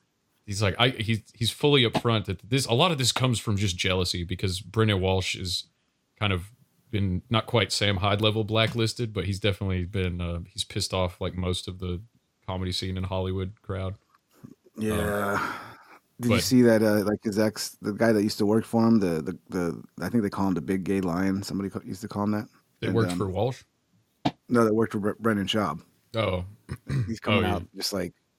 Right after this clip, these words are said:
Speaker 2: blowing all the, blowing everything up, talking about how terrible Brendan is. And it's funny because before when he worked for him, he was, like, constantly defending him.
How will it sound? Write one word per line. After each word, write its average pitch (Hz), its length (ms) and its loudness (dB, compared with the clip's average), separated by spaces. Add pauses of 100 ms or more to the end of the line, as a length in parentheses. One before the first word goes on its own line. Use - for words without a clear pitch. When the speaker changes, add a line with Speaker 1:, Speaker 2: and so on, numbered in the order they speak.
(120)
Speaker 2:
blowing 98 460 0
all 92 160 0
the, 82 240 -2 (320)
blowing 101 340 0
everything 95 320 0
up, 90 160 -2 (220)
talking 95 220 -6
about 92 200 -4
how 90 80 -4
terrible 95 400 -4
Brendan 92 320 -4
is. 92 220 -8 (640)
And 117 60 2
it's - 80 2
funny 180 200 6
because 123 220 4
before 143 300 4
when 120 80 4
he 113 60 6
worked 127 240 4
for 110 140 2
him, 101 60 4
he 107 100 4
was, 92 120 -2
like, 87 140 -2
constantly 95 440 -2
defending 90 400 -2
him. 85 200 -4